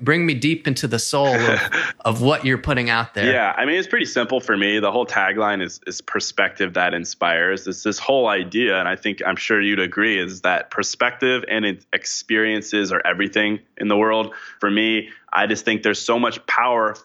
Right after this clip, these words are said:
Speaker 2: behind perspective. That could be secondhand perspective from someone like myself, saying something on the podcast, you're listening and you're like, "Wow, like, holy shit, like, that's something, that is a catalyst."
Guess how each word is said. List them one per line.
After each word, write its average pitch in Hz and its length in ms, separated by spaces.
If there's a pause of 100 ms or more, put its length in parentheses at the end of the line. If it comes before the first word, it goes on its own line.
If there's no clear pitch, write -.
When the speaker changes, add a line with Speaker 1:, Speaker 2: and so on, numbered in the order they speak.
(160)
Speaker 2:
behind 101 360
perspective. - 760
That 95 140
could 104 120
be 101 320
secondhand 110 640
perspective 101 540
from 95 140
someone 101 260
like 95 180
myself, 120 500 (220)
saying 160 340
something 139 320
on 120 100
the 107 100
podcast, 107 600
you're 98 120
listening 107 380
and 98 60
you're 98 100
like, 92 200
"Wow, 95 340 (300)
like, 95 100
holy 117 200
shit, 107 240
like, 92 160
that's 107 280
something, 92 340
that 101 160
is 95 80
a 98 40
catalyst." 95 680